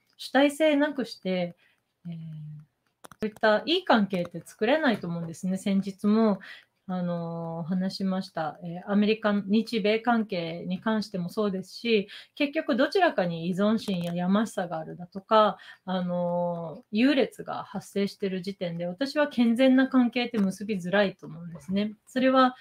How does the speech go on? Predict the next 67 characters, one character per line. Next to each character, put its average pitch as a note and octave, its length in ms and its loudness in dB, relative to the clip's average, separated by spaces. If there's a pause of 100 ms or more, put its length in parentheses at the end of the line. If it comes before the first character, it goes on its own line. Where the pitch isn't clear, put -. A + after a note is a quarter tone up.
(220)
私 C4 240 -2
の D#4 120 -2
コ E4+ 140 2
ン D#4+ 80 -4
サ C#4 100 4
ル F#3+ 120 2
の E3 120 -6
時 - 240 -18
も E3 120 -10
そ F#3 220 -8
う E3+ 40 -10
で、 F3+ 320 -4 (320)
あ F#3 120 -4
の、 F3 540 -4
お - 80 -14
客 F4+ 180 0
様 F4+ 240 4
じ G3 80 2
ゃ F3+ 60 0
な E3+ 100 -4
い F3 80 -2
ん E3+ 120 -4
で E3 60 -12
す - 140 -16
よ。 E3+ 160 -10 (100)
ま A3+ 80 4
あ、 A3+ 40 6
お A3+ 40 2
客 F#4+ 220 4
さ F4 220 2
ん、 C4+ 60 -10
契 F4 120 -2
約 F#4 300 4
上 F4+ 160 2
は F4+ 120 6
そ E4 280 2
う G3 60 -2
な B3+ 100 6
の A3+ 100 4
か G3 100 -4
も E3+ 100 -6
し F3 120 -12
れ E3+ 80 -4
な E3+ 140 -4
い E3+ 60 -8
で E3 80 -8
す - 80 -18
け G3 100 -6
ど、 G3 100 -2
ク G3 140 -4
ラ F#3 140 2
イ F#3 40 0
ア F3+ 100 0
ン F3+ 100 -4
ト F3 180 -4
っ F3 80 -14
て F#3 80 -20
い F3+ 40 -16
う F#3 60 -14
の F3 140 -6
は。 F#3 140 -6 (340)
だ B3+ 100 0
け A3+ 120 -2
ど、 F3+ 240 -4
お A3+ 140 0
客 G#4 240 -8
さ - 120 2